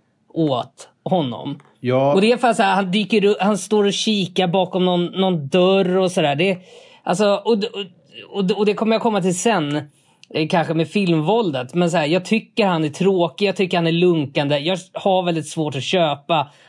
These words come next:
Speaker 1: att han är svår att fly ifrån. Och det har jag tyckt i fler filmer. Även om han, som du säger, sprätter till ibland. Det räcker inte. Han, han är ju liksom lobotomerad på något sätt. Alltså, det känns,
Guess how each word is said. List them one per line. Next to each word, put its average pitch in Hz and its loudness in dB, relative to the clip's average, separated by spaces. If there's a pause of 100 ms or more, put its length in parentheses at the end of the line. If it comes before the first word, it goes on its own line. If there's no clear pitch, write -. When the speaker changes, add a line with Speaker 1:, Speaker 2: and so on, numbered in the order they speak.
Speaker 1:
att 160 -2
han 156 0
är 151 -2
svår 143 -6
att 139 -8
fly 175 0
ifrån. 120 -10 (160)
Och - -6
det 165 2
har 175 2
jag 165 -2
tyckt 156 -4
i 151 -2
fler 175 0
filmer. 104 -8 (240)
Även 185 2
om 208 2
han, 143 -2
som 147 0
du 135 -2
säger, 131 -2
sprätter 160 -2
till 123 -8 (160)
ibland. 120 -6 (220)
Det 175 0
räcker 190 -2
inte. 123 -6
Han, 165 0
han 180 -2
är 202 2
ju 220 0
liksom 156 -2 (760)
lobotomerad 170 0
på 151 -2
något 127 -2
sätt. - -10
Alltså, 156 0
det 175 -2
känns, 185 -4